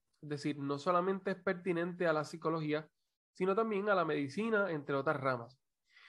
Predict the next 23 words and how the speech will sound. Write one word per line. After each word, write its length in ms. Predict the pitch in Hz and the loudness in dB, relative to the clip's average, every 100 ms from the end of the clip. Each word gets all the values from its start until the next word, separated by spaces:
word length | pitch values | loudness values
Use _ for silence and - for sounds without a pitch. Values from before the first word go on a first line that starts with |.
| - - | -20 -8
Entonces, 360 | 180 180 214 226 | -2 0 2 4
la 200 | 196 196 | 4 4
psicología, 760 | 226 208 247 240 240 190 185 - _ _ _ _ _ _ | 2 6 6 6 6 6 6 0 _ _ _ _ _ _
cuando 220 | 156 156 | -4 2
hablamos 380 | 156 151 180 175 | 6 6 4 2
de 100 | 202 | 2
síntomas, 840 | 202 214 175 170 147 151 170 - _ _ _ _ _ | 2 -4 -2 0 0 -2 -4 -16 _ _ _ _ _
eh, 260 | 180 180 180 - _ _ _ _ - _ _ - | 0 2 0 -2 _ _ _ _ -20 _ _ -4
es 140 | 185 | 0
importante 800 | 214 226 240 220 226 254 226 208 190 | 0 4 6 6 6 0 2 0 0
ver 560 | 156 196 214 214 - _ _ _ _ _ _ | 0 2 4 2 -2 _ _ _ _ _ _
cuáles 460 | 175 180 185 214 | 4 6 8 6
son 180 | 208 226 | 4 2
las 160 | 226 196 | 2 0
diferencias, 580 | 220 226 240 240 208 180 | -2 0 0 0 -4 -2
porque 300 | 175 160 165 | -2 0 2
a 60 | |
veces 240 | 156 165 196 | 2 0 0
algo 300 | 196 185 190 | 0 4 4
distinto 720 | 180 - 208 214 190 170 165 | 4 -4 -6 -4 -2 -2 -2
es 320 | 170 165 170 | -2 -2 -2
difícil, 520 | 165 170 202 202 165 135 | -4 -4 -4 -4 -6 -2
perdón, 360 | 143 147 147 | 0 2 0